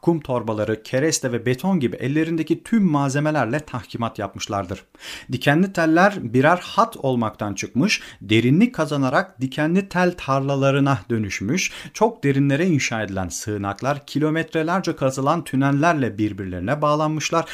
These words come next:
adeta yeraltı kaleleri inşa edilmiş,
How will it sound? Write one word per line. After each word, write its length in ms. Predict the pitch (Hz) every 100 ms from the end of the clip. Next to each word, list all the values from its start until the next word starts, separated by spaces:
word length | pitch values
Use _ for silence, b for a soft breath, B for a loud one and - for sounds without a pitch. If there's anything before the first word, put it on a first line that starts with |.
| B B
adeta 520 | 147 165 165 165 170
yeraltı 580 | 156 139 165 139 131 156
kaleleri 420 | 131 123 123 123
inşa 340 | 135 - 107
edilmiş, 460 | 101 95 95 151 -